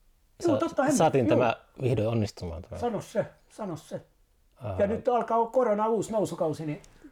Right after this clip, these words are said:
Speaker 2: Uuteen nousuun.
Speaker 1: Joo, joo, niin tää periaatteessa ke-, tää oli just siinä rajoilla, koska katsotaan, meneekö tänään jo kapakatko. No, sunnuntaina ne uhkasi jo pistää.
Speaker 2: Säppi oveen.
Speaker 1: Joo, joo, joo, ainakin osaa sillä lailla, et, et,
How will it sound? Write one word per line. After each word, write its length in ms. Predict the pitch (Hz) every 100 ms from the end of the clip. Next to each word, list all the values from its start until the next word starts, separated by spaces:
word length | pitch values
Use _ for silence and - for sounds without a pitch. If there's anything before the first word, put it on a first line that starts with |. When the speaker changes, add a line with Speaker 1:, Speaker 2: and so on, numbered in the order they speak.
| -
Speaker 2:
Uuteen 280 | 175 135 127
nousuun. 340 | 135 117 320
Speaker 1:
Joo, 180 | 269 190
joo, 240 | 214 285
niin 120 | 208 202
tää 180 | 240
periaatteessa 600 | 214 269 254 220 247 233 -
ke-, 200 | 285 277
tää 100 | 302
oli 140 | 302
just 200 | 349 -
siinä 200 | 240 196
rajoilla, 260 | 226 190 147
koska 340 | 143 - 175
katsotaan, 400 | 156 196 190 208
meneekö 260 | 208 202 202
tänään 300 | 226 196 160
jo 80 | -
kapakatko. 560 | 175 143 135 - 156 190
No, 140 | 208
sunnuntaina 480 | 254 202 170 160 160
ne 60 |
uhkasi 380 | 175 160 - -
jo 200 | 135 127 -
pistää. 400 | 131 - 117 110 _ _ -
Speaker 2:
Säppi 320 | 127 - 104
oveen. 180 | 92 95
Speaker 1:
Joo, 220 | 156 151 -
joo, 140 | 196
joo, 380 | 165 190 190 175
ainakin 340 | 185 165 190 185
osaa 240 | 165 147
sillä 200 | 156 156
lailla, 200 | 139 120
et, 120 | - -
et, 220 | 107